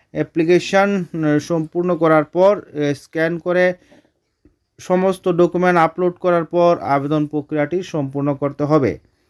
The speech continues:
কোনো জায়গায় যাতে ভুলভ্রান্তি না হয়, সেদিকে বিশেষ নজর দিতে হবে। এখন দেখে নেওয়া যাক আরও কী তথ্য রয়েছে যা, এ, ক্যান্ডিডেটদের বা প্রার্থীদের একান্ত জরুরি।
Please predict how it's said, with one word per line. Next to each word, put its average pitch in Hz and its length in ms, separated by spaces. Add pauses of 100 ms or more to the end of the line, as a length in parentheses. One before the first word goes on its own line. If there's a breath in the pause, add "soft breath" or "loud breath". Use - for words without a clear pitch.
(340)
কোনো 202 220
জায়গায় 233 380
যাতে 226 200
ভুলভ্রান্তি 208 600
না 208 200
হয়, 208 240
সেদিকে 180 760 (600)
বিশেষ 180 840
নজর 160 460
দিতে 160 320
হবে। 151 380 (600)
এখন 180 240
দেখে 208 180
নেওয়া 220 200
যাক 220 260
আরও 185 400
কী 233 300 (120)
তথ্য 196 440
রয়েছে 180 760
যা, 156 420 (540)
এ, 143 200 (120)
ক্যান্ডিডেটদের 185 840
বা 127 140
প্রার্থীদের 170 720
একান্ত 220 600
জরুরি। 151 640